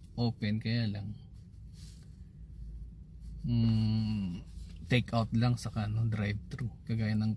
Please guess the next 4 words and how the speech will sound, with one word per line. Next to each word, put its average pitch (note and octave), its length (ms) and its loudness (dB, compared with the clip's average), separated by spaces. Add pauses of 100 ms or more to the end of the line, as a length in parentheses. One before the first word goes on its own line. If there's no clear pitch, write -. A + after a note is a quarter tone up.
Tim G2+ 160 2
Hortons, A#2 640 2
ganun. G#2+ 320 0 (2750)
Kaya A#2 240 2